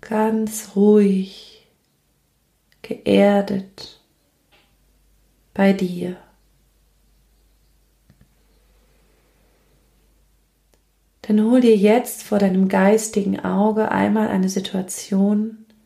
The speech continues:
hervor, in der du dir diese Entspannung wünschst.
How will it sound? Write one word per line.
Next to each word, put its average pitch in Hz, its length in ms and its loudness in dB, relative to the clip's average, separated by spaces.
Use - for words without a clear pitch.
hervor, 202 920 -2
in 196 140 2
der 214 160 4
du 214 120 4
dir 208 160 4
diese 226 420 0
Entspannung 190 840 -2
wünschst. 170 600 -8